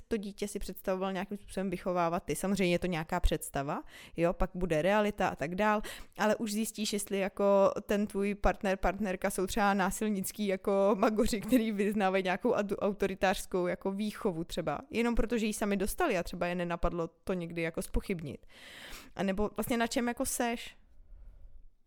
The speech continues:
Protože často se to jako ukáže právě až na těch dětech. Že člověk si to u sebe třeba tolik neuvědomí, že i má jako partnera, který nějakým způsobem je takový jako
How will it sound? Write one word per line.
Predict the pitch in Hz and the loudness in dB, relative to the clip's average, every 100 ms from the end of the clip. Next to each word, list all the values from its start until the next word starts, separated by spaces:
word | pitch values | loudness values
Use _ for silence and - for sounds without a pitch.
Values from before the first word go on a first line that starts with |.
| _ _ _ _ _ - | _ _ _ _ _ -6
Protože | 196 208 | -4 -2
často | 226 208 | -2 -4
se | 220 220 | -4 -4
to | 208 | -4
jako | 208 220 | -4 -4
ukáže | 220 220 220 | 2 2 2
právě | - 202 208 | 0 0 -2
až | 220 226 | -2 -4
na | 220 | -2
těch | 240 233 | -2 0
dětech. | 254 - - - - - - - _ _ - | -2 -2 -10 -10 -20 -20 -20 -20 _ _ -10
Že | 202 | 0
člověk | 233 202 202 | 2 2 0
si | 202 | -4
to | 196 | -4
u | - | -2
sebe | 202 196 | -2 -2
třeba | 196 196 196 | -2 -2 0
tolik | 196 202 | 0 0
neuvědomí, | 202 208 180 175 165 | 0 2 2 2 0
že | 180 | 0
i | 156 170 - - | 0 -4 -10 -2
má | 190 165 | 0 2
jako | 160 170 | 0 -2
partnera, | 180 170 - 160 | -2 -2 0 -2
který | 151 175 160 | -2 -4 -4
nějakým | 147 170 | -4 -6
způsobem | 165 175 - 165 165 170 | -8 -6 -4 -2 0 -2
je | - 175 | -2 -2
takový | 160 160 165 | -2 -4 -4
jako | 160 - | -4 -4